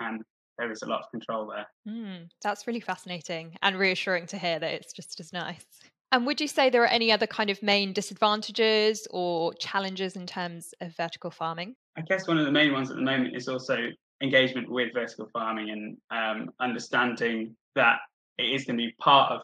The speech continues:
Speaker 1: the answer to kind of relooking at our food systems. It's not the o-, it's not the sole thing at all, but it's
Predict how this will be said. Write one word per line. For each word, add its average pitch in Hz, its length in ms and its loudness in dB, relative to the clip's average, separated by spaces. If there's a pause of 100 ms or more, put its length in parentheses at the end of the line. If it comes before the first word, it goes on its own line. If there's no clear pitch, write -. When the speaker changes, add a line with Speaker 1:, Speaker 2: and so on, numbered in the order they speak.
Speaker 1:
the 120 80 -2
answer 117 400 -6 (140)
to 110 220 -2 (320)
kind 113 140 -4
of 107 80 -10 (640)
relooking 120 480 0
at - 80 0
our 107 260 -4
food - 180 -8
systems. - 580 -16
It's - 140 -16
not 127 200 0
the 117 100 -2
o-, 123 160 4
it's 131 120 -6
not - 180 -2
the - 60 -16
sole 120 260 0
thing - 200 -10
at - 200 -10
all, - 160 -6
but - 100 -16
it's - 300 -16